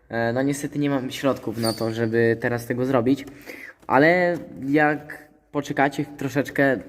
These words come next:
to powiem wam, że może w październiku, e, uda się, że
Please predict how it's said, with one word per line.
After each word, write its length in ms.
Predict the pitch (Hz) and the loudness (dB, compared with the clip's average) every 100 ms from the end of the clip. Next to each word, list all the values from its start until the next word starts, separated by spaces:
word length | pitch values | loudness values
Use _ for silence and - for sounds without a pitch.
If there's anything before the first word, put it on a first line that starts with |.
| - | -2
to 600 | 123 127 123 117 - - - _ _ _ _ _ | 2 4 4 0 -4 -18 -20 _ _ _ _ _
powiem 260 | 113 127 123 | -4 -4 -2
wam, 280 | 120 120 113 | -2 -2 -4
że 320 | 117 120 - | -2 -2 -2
może 320 | 113 127 123 | -2 -2 -2
w 40 | 131 | -6
październiku, 760 | 143 135 131 123 120 117 120 135 - _ _ - _ _ - | -8 0 0 0 -4 -4 -6 -8 -18 _ _ -20 _ _ -8
e, 320 | 113 120 117 - | -4 -2 -2 -2
uda 320 | 151 143 131 | 0 2 0
się, 400 | 101 127 120 127 - - - | -4 -4 -2 -4 -8 -18 -16
że 380 | 113 117 120 | -4 0 0